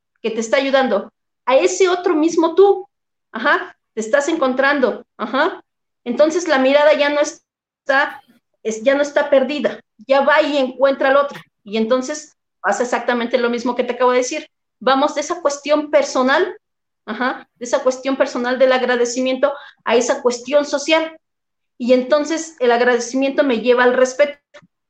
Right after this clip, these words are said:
al respetar al otro que se puso enfrente, que me permitió verlo, al modo de que me brindó una ayuda, lo que sea.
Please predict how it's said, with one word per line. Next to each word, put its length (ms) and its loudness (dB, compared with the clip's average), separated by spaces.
al 240 0
respetar 680 0
al 220 4
otro 720 -2
que 60 -8
se 140 -4
puso 280 -6
enfrente, 800 2
que 80 -6
me 140 2
permitió 400 0
verlo, 420 2
al 160 -2
modo 280 2
de 300 -4
que 140 0
me 200 0
brindó 320 0
una 140 0
ayuda, 800 0
lo 460 -4
que 120 -2
sea. 360 -2